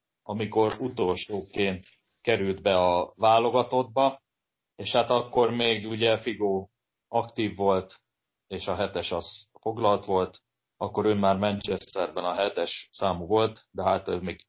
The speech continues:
sihederként csak a tizenhetest kaphatta meg, és sose felejtem el, a, amikor utoljára beválogatták a portugál válogatottba, az összes reálos osztálytársam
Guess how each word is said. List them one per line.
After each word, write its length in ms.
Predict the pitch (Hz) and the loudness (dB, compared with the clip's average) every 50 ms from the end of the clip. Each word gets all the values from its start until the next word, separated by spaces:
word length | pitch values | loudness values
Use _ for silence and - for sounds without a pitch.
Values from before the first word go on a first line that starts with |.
| _ _ _ | _ _ _
sihederként 960 | - - - 104 95 98 90 85 95 90 87 87 - - 95 92 87 82 - | -18 -12 -8 -4 -2 -2 0 2 2 0 0 0 -2 -2 -2 -2 -2 -4 -4
csak 200 | - 101 95 - | -4 -4 -2 -2
a 100 | 90 - | -4 -4
tizenhetest 840 | - 107 95 92 92 90 92 101 98 98 - 87 82 - - - | -4 -6 -2 0 0 0 2 0 0 0 -2 -4 -4 -4 -8 -6
kaphatta 520 | - 98 95 - - 87 87 - - - 87 | 0 0 0 0 0 -4 -4 -4 -4 -6 -4
meg, 320 | 95 104 110 107 104 - _ _ _ _ _ _ _ _ _ _ _ _ - - - - | 0 0 -2 -2 -4 -10 _ _ _ _ _ _ _ _ _ _ _ _ -20 -20 -16 -8
és 340 | - 90 92 87 - - - - - - - - _ _ _ _ _ _ _ _ _ _ _ _ | -4 -2 -2 0 -2 -2 -4 -6 -8 -14 -18 -20 _ _ _ _ _ _ _ _ _ _ _ _
sose 340 | - - 113 110 - 107 101 | -2 0 0 2 2 0 0
felejtem 500 | - 104 101 98 92 95 - 104 95 98 | 0 0 2 2 0 0 0 -2 0 0
el, 160 | 95 92 92 | 0 2 2
a, 440 | 90 85 87 87 85 87 85 - - _ _ _ _ _ _ _ _ _ _ _ - _ - - - - _ _ _ | 2 2 2 0 0 -2 -2 -6 -10 _ _ _ _ _ _ _ _ _ _ _ -20 _ -20 -20 -20 -20 _ _ _
amikor 760 | - 78 82 87 95 95 - 104 95 92 90 90 87 - - _ | -10 -10 -8 -8 -8 -8 -2 0 2 2 2 0 -2 -6 -8 _
utoljára 800 | - 127 123 - - 113 107 104 101 101 98 98 95 95 98 90 | -8 -8 -8 -4 0 2 4 6 6 6 6 6 6 4 4 2
beválogatták 840 | 110 104 95 98 90 90 92 87 92 92 - - - 98 92 87 - | 2 2 4 2 2 2 0 -2 -2 -2 -4 -2 -2 0 0 0 0
a 200 | 101 90 87 87 | 0 0 0 0
portugál 460 | - - 104 104 - 92 95 95 98 | 0 -2 -2 -2 -2 -2 0 2 2
válogatottba, 680 | 98 107 107 101 98 90 98 95 104 101 - - 92 92 | 4 4 4 4 2 -2 -4 -4 -4 -6 -4 0 0 2
az 100 | 90 - - | 0 0 -2
összes 560 | 117 117 113 - - 95 87 - - - _ _ _ | -4 -6 -4 -2 -4 -4 -4 -4 -8 -10 _ _ _
reálos 540 | - 101 104 104 104 98 92 90 92 90 - | -8 -2 0 4 4 4 4 2 0 -4 -4
osztálytársam 920 | 104 101 - - - 95 90 87 - 92 90 87 - - 95 85 87 87 | -6 -8 -6 -2 -2 -2 -2 0 0 -2 -2 -2 -2 -4 -4 -4 -4 -6